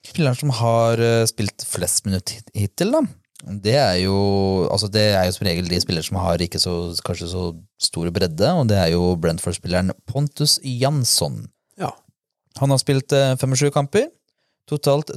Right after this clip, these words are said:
Speaker 1: to tusen to hundre og førtifem minutter med ett mål og en assist.
Speaker 2: Hvor mange minutter var det du sa? To tusen?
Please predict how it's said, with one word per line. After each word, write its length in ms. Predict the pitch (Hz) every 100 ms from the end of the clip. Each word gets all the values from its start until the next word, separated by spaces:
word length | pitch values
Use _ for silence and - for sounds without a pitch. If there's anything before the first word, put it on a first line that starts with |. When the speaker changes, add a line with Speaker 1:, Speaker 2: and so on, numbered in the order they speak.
| -
Speaker 1:
to 460 | - - 151 151 156
tusen 400 | - 127 - 151
to 140 | 139 135
hundre 140 | 120
og 80 | 110
førtifem 400 | 117 - - 120 123
minutter 400 | 113 - 175 175
med 300 | 139 127 127
ett 240 | 110 - -
mål 300 | 95 92 98
og 60 | 90
en 220 | - - 160
assist. 520 | - 82 - - - - _ _
Speaker 2:
Hvor 80 | 180
mange 140 | 196
minutter 340 | 190 175 135 160
var 200 | 151 139
det 100 | 139
du 40 |
sa? 260 | 139 117 104 90 110
To 220 | - 147 143
tusen? 480 | - 123 - 139